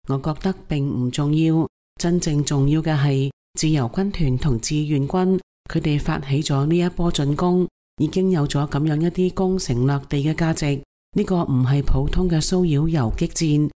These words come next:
呢個係普京當政以來第一次喺俄羅斯嘅境內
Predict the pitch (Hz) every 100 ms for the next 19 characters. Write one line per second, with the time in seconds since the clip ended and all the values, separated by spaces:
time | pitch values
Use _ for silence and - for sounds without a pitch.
0 | _ _ - 180 175 147 147 139 131 -
1 | 180 185 190 185 185 165 156 139 156 127
2 | 120 123 - - 143 175 - 160 156 139
3 | 156 175 139 127 117 - 175 170 - 135
4 | 165 147 139 139